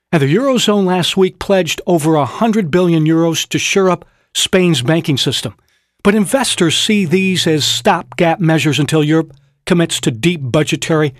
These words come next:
and political integration. This would require Eurozone nations to give up more sovereignty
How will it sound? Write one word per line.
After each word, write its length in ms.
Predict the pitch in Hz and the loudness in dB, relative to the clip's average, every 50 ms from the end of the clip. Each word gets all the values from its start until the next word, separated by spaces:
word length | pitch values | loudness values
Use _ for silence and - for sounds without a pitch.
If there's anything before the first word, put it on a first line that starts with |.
| - _ _ - | -18 _ _ -2
and 180 | 180 165 - - | -2 -2 0 0
political 640 | - 190 175 185 202 190 190 190 - - 190 185 - | 0 2 2 2 2 2 0 -2 -2 -2 -2 -2 0
integration. 840 | 175 156 139 - - 139 120 143 175 185 170 - - - 110 92 - _ _ _ _ _ _ _ _ _ _ _ _ _ _ - | -2 -2 -2 -2 -4 -2 0 0 2 2 2 0 -2 -4 -6 -8 -12 _ _ _ _ _ _ _ _ _ _ _ _ _ _ -2
This 320 | 139 147 190 196 - - | 0 0 0 0 0 0
would 160 | 214 208 190 | 0 0 0
require 500 | 226 226 - - - 190 175 170 165 160 | -2 -4 -2 -2 0 0 2 2 2 2
Eurozone 540 | 151 147 156 165 175 165 - - 185 180 185 | 2 2 2 2 2 0 0 0 0 2 2
nations 360 | 170 156 143 - 165 135 117 | 0 0 0 0 -2 -4 -2
to 100 | 131 151 | -2 0
give 160 | 135 156 139 | 0 0 0
up 140 | 156 160 175 | 0 -2 0
more 240 | 185 156 156 185 214 | 0 0 2 0 0
sovereignty 720 | - - - 180 170 160 170 165 - 180 185 196 190 | 0 0 0 2 2 2 0 0 0 0 0 0 -2